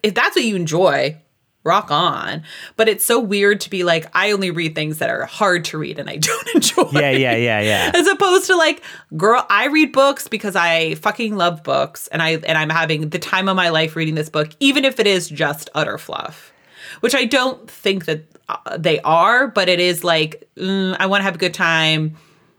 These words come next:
Speaker 1: We're all gonna be dead one day. Would you had rather read, you know,
Speaker 2: Yeah.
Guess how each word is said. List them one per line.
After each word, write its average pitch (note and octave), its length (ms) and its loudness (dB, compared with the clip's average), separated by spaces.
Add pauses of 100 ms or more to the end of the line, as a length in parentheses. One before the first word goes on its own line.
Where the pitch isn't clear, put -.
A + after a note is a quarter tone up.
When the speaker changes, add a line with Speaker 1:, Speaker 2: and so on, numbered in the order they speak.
(240)
Speaker 1:
We're - 760 -6
all F#3 100 2
gonna F3+ 140 0
be F3+ 100 0
dead D#3 220 0
one D3+ 180 -2
day. C#3+ 480 0
Would E3+ 240 0
you E3+ 160 -2
had D#3+ 100 0
rather D3 360 0
read, D3 560 0 (120)
you E3 140 -6
know, G2+ 380 -6
Speaker 2:
Yeah. F2+ 260 -6